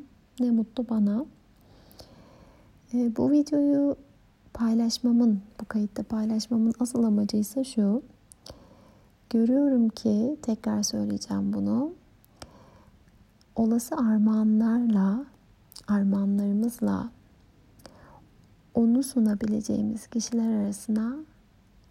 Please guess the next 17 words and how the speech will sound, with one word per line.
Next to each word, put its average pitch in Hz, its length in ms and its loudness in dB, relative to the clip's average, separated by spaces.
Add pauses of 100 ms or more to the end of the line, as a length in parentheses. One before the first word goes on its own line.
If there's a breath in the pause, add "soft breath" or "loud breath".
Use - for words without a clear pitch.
kendimiz 233 560 0
giriyoruz 202 500 -4
galiba. - 440 -18 (1300 soft breath)
Ne 208 180 0
düşünürler, 202 760 0 (280)
nasıl 214 360 -2
bulurlar, 208 1000 -4 (240)
Eksik - 520 -6
miyim? 214 600 -2 (1200 soft breath)
İyi 214 160 2
olacak 214 600 -4
mı? 214 500 -2
Zaten 233 520 -2
başka, 233 420 -4 (120)
başkaları 226 560 0
neler 220 320 0
yapıyor? 214 640 -4